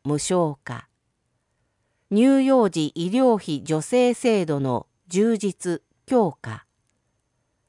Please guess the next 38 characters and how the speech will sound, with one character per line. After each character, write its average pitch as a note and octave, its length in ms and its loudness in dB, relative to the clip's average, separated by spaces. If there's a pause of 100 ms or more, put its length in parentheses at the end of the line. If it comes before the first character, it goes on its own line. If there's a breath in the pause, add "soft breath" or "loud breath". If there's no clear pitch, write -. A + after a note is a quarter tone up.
(300)
学 F#3 320 -2
校 C#4 260 2
施 - 160 -8
設 G3+ 300 -2
や C#3+ 220 2
通 A#3+ 320 0
学 B3+ 280 0
路 F#3+ 160 2
の C3+ 300 0
安 A3+ 260 0
全 A3+ 260 0
対 F#3+ 280 -4
策。 - 480 -14 (1400)
学 F#3 260 -2
力 A3+ 300 0
向 A#3+ 260 4
上 B3 260 2
対 A3 220 -2
策 - 300 -8
と A#2+ 320 -6 (240)
地 B3 220 -2
域 - 200 -16
間 A#3+ 240 0
格 A#3+ 260 -6
差 D#3 180 -4
の A2 220 -4
解 D3 260 -6
消。 A#2+ 520 -10 (1300)
不 - 200 -20
登 B3 300 2
校、 B2 380 -4 (460)
引 - 120 -20
き A#3+ 140 -14
こ A#3+ 160 4
も A3+ 160 4
り A3 140 -2
対 F#3+ 260 -2
策。 - 460 -14